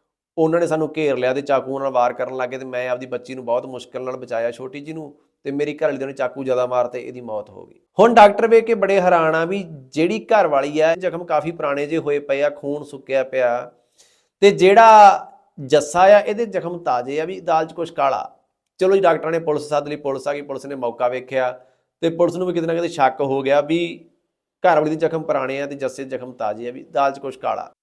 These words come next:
ਪੋਸਟਮਾਰਟਮ ਲਈ ਭੇਜਤਾ ਨੀਸ਼ਾ ਦੀ ਲਾਸ਼ ਨੂੰ। ਪੁਲਿਸ ਨੇ ਜੱਸੇ ਨੂੰ ਪੁੱਛਿਆ ਵੀ ਕੀ ਹੋਇਆ, ਜੱਸੇ ਨੇ ਉਹੀ ਕਹਾਣੀ ਸੁਣਾਤੀ ਵੀ ਸਾਨੂੰ ਰਸਤੇ 'ਚ ਚੋਰ ਟੱਕਰ ਗਏ ਸੀ, ਉਹ ਪੈ ਗਏ, ਲੁੱਟਣ ਪੈ ਗਏ, ਉਹਨਾਂ ਨੇ ਚਾਕੂ ਨਾਲ ਵਾਰ ਕਰਤਾ, ਮੇਰੇ ਵੀ ਉਹਨਾਂ ਨੇ ਵਾਰ ਕੀਤੇ, ਮੇਰੀ ਘਰਵਾਲੀ ਦੇ ਵਾਰ ਬਾਹਲੇ ਹੋ ਗਏ, ਇਹਦੀ ਮੌਤ ਹੋ ਗਈ ਤੇ ਮੈਂ ਬਚ ਗਿਆ।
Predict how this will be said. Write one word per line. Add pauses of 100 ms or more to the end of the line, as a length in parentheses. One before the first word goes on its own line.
(280)
ਪੋਸਟਮਾਰਟਮ
ਲਈ
ਭੇਜਤਾ
ਨੀਸ਼ਾ
ਦੀ
ਲਾਸ਼
ਨੂੰ। (240)
ਪੁਲਿਸ
ਨੇ
ਜੱਸੇ
ਨੂੰ
ਪੁੱਛਿਆ
ਵੀ
ਕੀ
ਹੋਇਆ,
ਜੱਸੇ
ਨੇ
ਉਹੀ
ਕਹਾਣੀ
ਸੁਣਾਤੀ
ਵੀ
ਸਾਨੂੰ
ਰਸਤੇ
'ਚ
ਚੋਰ
ਟੱਕਰ
ਗਏ
ਸੀ,
ਉਹ
ਪੈ
ਗਏ, (360)
ਲੁੱਟਣ
ਪੈ
ਗਏ, (280)
ਉਹਨਾਂ
ਨੇ
ਚਾਕੂ
ਨਾਲ
ਵਾਰ
ਕਰਤਾ, (340)
ਮੇਰੇ
ਵੀ
ਉਹਨਾਂ
ਨੇ
ਵਾਰ
ਕੀਤੇ,
ਮੇਰੀ
ਘਰਵਾਲੀ
ਦੇ
ਵਾਰ
ਬਾਹਲੇ
ਹੋ
ਗਏ, (480)
ਇਹਦੀ
ਮੌਤ
ਹੋ
ਗਈ
ਤੇ
ਮੈਂ
ਬਚ
ਗਿਆ।